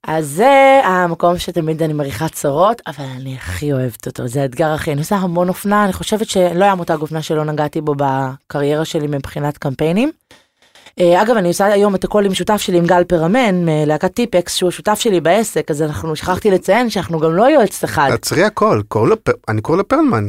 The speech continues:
Speaker 1: לא, גם אני קוראת לו פרלמן בטלפון, הוא יודע את זה.
Speaker 2: די.
Speaker 1: זה גל פרמן.
Speaker 2: וואו, זה סקופ.
Speaker 1: שכחתי להגיד את זה, כן, אז גל איתי כבר
Speaker 2: שבעים ואחת פרקים, סוף סוף יש לי סקופ.
Speaker 1: <laughs>
Speaker 2: כן.
Speaker 1: אז גל איתי מאלפיים ועשר, כי עברתי אז לארצות הברית, ופתחתי חברה שמה,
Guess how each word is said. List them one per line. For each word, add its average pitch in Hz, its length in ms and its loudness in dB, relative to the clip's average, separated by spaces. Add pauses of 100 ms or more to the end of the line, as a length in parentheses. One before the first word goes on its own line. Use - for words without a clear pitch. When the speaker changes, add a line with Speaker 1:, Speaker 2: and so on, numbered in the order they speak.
(100)
Speaker 1:
לא, 302 140 2 (240)
גם 214 100 -2
אני 226 140 -2
קוראת 202 240 -2
לו 185 80 -4
פרלמן 185 340 2
בטלפון, 247 640 0 (280)
הוא 139 120 -2
יודע 139 260 4
את 196 80 0
זה. 277 200 4 (120)
Speaker 2:
די. 131 120 2 (140)
Speaker 1:
זה - 120 4
גל 226 240 4
פרמן. 180 460 2 (880)
Speaker 2:
וואו, 113 420 0 (120)
זה 160 140 2
סקופ. 196 160 0
Speaker 1:
שכחתי 202 300 4
להגיד 226 260 4
את 220 100 2
זה, 226 200 4
כן, 185 180 2
אז 165 120 0
גל 214 120 4
איתי 240 140 4
כבר 131 100 4
Speaker 2:
שבעים 160 220 4
ואחת 165 360 2
פרקים, 165 540 2
סוף 180 280 2
סוף - 140 -2
יש 156 140 2
לי 294 60 4
סקופ. - 300 2 (460)
Speaker 1:
<laughs> - 440 -14
Speaker 2:
כן. 117 200 4 (180)
Speaker 1:
אז 180 100 0
גל 208 120 4
איתי 220 160 2
מאלפיים 180 420 2
ועשר, 151 420 2
כי 165 140 0
עברתי 151 360 0
אז 147 140 0
לארצות 143 300 0
הברית, 185 400 2
ופתחתי 160 440 -2
חברה 147 300 0
שמה, 277 420 2